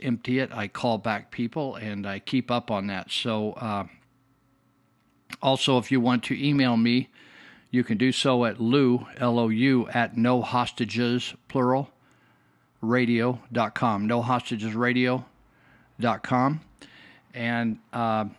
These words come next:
we have a website, no hostages radio dot com, where we post former,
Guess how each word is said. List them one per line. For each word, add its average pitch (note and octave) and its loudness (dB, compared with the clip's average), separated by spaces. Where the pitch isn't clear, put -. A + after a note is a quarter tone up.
we B2+ 2
have A#2+ 0
a A2+ -2
website, B2 2
no A#2 2
hostages A2+ 0
radio A#2 2
dot G#2+ -2
com, A#2+ 2
where A2+ 2
we A2 -2
post - -2
former, A2+ -2